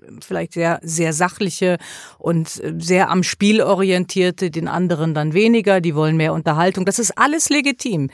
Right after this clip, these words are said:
Aber das ist genau das, was nicht an mich herangetragen worden ist, sondern immer nur, ich bin immer nur wieder zu diesen, ich sag mal, relativ dumpfen, ähm,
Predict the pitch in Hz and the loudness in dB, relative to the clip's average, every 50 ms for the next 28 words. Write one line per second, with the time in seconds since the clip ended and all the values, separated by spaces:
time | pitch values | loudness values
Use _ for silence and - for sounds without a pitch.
0 | - - - - _ _ - 143 180 180 151 - - 185 175 - 180 196 - - | -10 -20 -20 -20 _ _ -10 -2 -2 0 -2 -2 -4 -10 0 2 2 2 2 -2
1 | - - 220 - - - - 208 208 202 202 190 208 202 208 - - - 196 202 | -4 -4 -4 -6 -4 -4 -2 -2 0 0 0 0 0 0 0 0 -2 -2 -2 -2
2 | - - - 220 294 - 180 180 180 160 151 170 165 139 160 165 170 165 170 - | -2 0 2 4 4 4 4 2 2 2 0 0 0 2 2 2 2 2 0 0
3 | - 185 170 170 175 175 165 170 180 185 196 - - 190 - - 180 180 185 190 | 0 0 0 2 0 0 2 2 2 2 2 2 2 0 2 2 2 4 4 2
4 | 190 190 196 190 202 208 208 202 202 - - - - 185 180 175 185 202 202 208 | 2 2 2 2 2 2 2 2 2 0 -2 -4 -4 -6 -4 -2 0 0 2 2
5 | 208 202 196 180 196 190 196 185 - - 196 170 190 165 180 196 190 185 - - | 2 2 0 0 0 0 0 0 0 -2 -2 -2 0 2 2 2 2 2 0 -4
6 | - - - - - - - - 170 160 170 165 185 185 170 156 - 170 180 185 | -12 -20 -20 -20 -20 -20 -12 -10 -4 -2 0 2 2 2 2 2 4 4 2 2
7 | 185 185 160 165 165 226 220 240 233 - - 190 175 170 175 165 - - 175 170 | 2 0 0 4 6 6 6 6 4 2 0 0 2 2 2 0 0 0 2 2
8 | 165 165 165 165 160 165 - - | 4 4 4 2 2 0 -2 -4